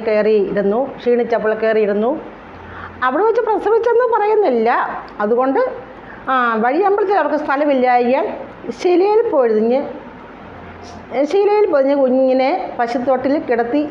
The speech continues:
എന്നാണ് പറയുന്നത്. എന്തുവായാലും പിന്നെയും പറയുന്നുണ്ട് പാറയുടെ ഇടുക്കിലാണ് പ്രസവിച്ചതെന്നൊക്കെ പറയുന്നത്. എന്തുവായാലും യേശു,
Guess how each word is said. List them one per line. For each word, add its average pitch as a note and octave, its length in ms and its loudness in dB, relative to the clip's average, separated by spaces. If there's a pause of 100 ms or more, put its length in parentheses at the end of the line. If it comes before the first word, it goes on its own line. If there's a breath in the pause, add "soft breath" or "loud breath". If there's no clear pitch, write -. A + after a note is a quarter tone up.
എന്നാണ് C4 540 0 (280)
പറയുന്നത്. F#3+ 440 0 (160)
എന്തുവായാലും B3 760 2 (800 loud breath)
പിന്നെയും G#4 320 4
പറയുന്നുണ്ട് G4 360 2
പാറയുടെ F#4 540 2
ഇടുക്കിലാണ് D#4 500 2
പ്രസവിച്ചതെന്നൊക്കെ G#3 840 0
പറയുന്നത്. E3+ 480 0 (680 loud breath)
എന്തുവായാലും F#4 560 2 (220)
യേശു, D4 540 2